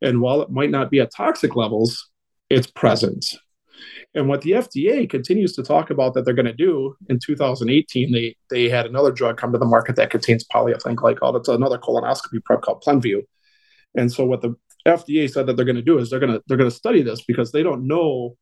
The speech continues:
how the polyethylene glycol breaks down once it gets into our microbiome. So what happens to these impurities, such as ethylene glycol and diethylene glycol? Do, once they interact with bacteria, do they, do these levels, do they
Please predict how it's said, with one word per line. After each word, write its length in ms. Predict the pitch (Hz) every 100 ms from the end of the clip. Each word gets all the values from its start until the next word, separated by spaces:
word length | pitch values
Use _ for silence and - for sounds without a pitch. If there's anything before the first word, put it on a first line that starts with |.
| _ _ _ _ _
how 380 | - 131 147
the 100 | 151
polyethylene 480 | 151 147 151 143 135
glycol 420 | 127 160 143 120
breaks 280 | 120 127 -
down 520 | 151 156 147 123 120
once 260 | 123 131 127
it 120 | 127
gets 200 | 120 120
into 220 | 120 117
our 100 | 120
microbiome. 640 | 120 117 120 131 160 120 117
So 140 | -
what 200 | 117 175
happens 720 | - 123 - 120 110 113 - -
to 160 | - 147
these 380 | 127 117 - - _ _ _ _
impurities, 640 | - 127 - 320 226 95 -
such 200 | 123 120
as 120 | 113
ethylene 320 | 117 - 117
glycol 360 | 117 110 113 113
and 80 |
diethylene 400 | 117 143 147 -
glycol? 440 | 120 101 - 107 - - - - - - - _ _ _
Do, 200 | - 160
once 240 | 151 151 143
they 80 | 147
interact 300 | 143 135 131
with 140 | 127
bacteria, 420 | 123 113 226 214
do 120 | 135
they, 240 | 135 120 123 _ -
do 80 | 135
these 240 | 127 120
levels, 300 | 131 139 127
do 140 | 131
they 200 | 117 110